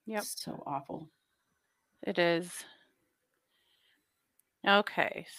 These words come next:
Speaker 1: so getting back to the text messages. So we'll start, we'll go somewhere else. On July fifteenth, twenty nineteen, Chad texts Lori, "I know you won't get this text for another hour or so,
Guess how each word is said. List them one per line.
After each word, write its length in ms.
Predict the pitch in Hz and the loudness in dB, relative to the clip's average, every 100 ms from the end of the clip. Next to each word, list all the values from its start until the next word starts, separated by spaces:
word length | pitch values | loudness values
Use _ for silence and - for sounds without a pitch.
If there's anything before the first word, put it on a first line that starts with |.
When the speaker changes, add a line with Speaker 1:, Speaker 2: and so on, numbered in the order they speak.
| - | 0
Speaker 1:
so 480 | 240 185 151 165 185 - _ | 8 8 8 4 0 -10 _
getting 280 | - 233 220 | 0 2 6
back 400 | 208 226 254 - | 12 12 12 6
to 600 | - - 202 180 175 175 185 _ _ _ _ _ _ _ _ _ _ _ _ _ _ - - - - - | -6 -2 0 0 -2 -2 -4 _ _ _ _ _ _ _ _ _ _ _ _ _ _ -20 -20 -18 -20 -2
the 60 | 285 | -2
text 360 | - 370 - | 8 8 8
messages. 580 | - 165 - - - - - | -4 -4 -6 -10 -12 -14 -6
So 140 | 185 | -4
we'll 140 | 175 180 | -2 -4
start, 460 | - 220 208 - - - _ | 8 12 12 8 -4 -18 _
we'll 100 | - | 2
go 120 | 214 254 | 8 8
somewhere 380 | - 311 339 | 10 10 10
else. 440 | - 381 170 - - _ - - - - 220 | 12 12 12 0 -16 _ -20 -20 -20 4 6
On 100 | 226 | 8
July 320 | 240 247 311 | 8 10 10
fifteenth, 540 | - 339 - 285 - | 6 -4 4 4 4
twenty 320 | - 247 233 | -2 0 0
nineteen, 840 | 220 190 196 - - 196 139 131 - - _ _ _ _ _ - _ | 6 8 8 0 -2 0 2 -2 -4 -8 _ _ _ _ _ -20 _
Chad 320 | - 247 226 226 | 8 12 12 12
texts 400 | 247 - - 208 | 4 4 2 0
Lori, 460 | 170 151 160 214 - - - - - - - - | 4 4 2 -2 -8 -20 -20 -20 -20 -20 -4 4
"I 100 | 220 | 10
know 160 | 269 | 10
you 160 | 330 330 | 8 8
won't 200 | 262 220 | 6 6
get 120 | 247 | 2
this 140 | 247 226 | 2 0
text 300 | - 233 - | 4 4 4
for 140 | - | 4
another 300 | 226 214 202 | 6 8 6
hour 380 | - 220 247 220 | 12 12 12 8
or 200 | 180 180 175 | 6 4 2
so, 560 | - 170 151 151 170 | 2 2 2 -2 -8